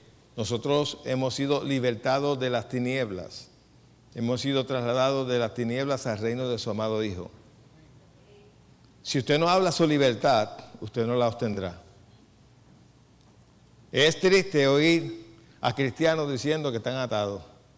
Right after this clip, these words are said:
"Ay, tengo una malicia que no me deja. Ay, tengo una malicia que me atormenta.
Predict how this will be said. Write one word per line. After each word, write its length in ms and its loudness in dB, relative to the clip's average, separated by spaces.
"Ay, 240 0
tengo 240 0
una 180 -2
malicia 640 2
que 140 -4
no 100 -8
me 140 -4
deja. 340 -4
Ay, 220 -2
tengo 260 0
una 160 -2
malicia 600 -2
que 100 -4
me 80 -2
atormenta. 760 -4